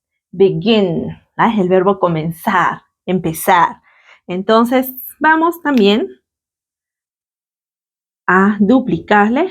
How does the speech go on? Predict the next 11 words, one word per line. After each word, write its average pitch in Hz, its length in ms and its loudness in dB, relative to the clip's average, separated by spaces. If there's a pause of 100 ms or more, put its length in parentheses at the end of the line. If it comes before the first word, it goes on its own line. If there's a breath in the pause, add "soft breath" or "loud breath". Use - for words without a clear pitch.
(120)
la 190 160 -2
última 175 460 -2
sílaba, 175 600 0 (440)
que 175 140 -10
es 175 60 -10
la 156 160 -2
N, 175 540 -2 (220)
y 339 140 0
recién 220 480 2
le 233 80 4
agregamos, 175 580 0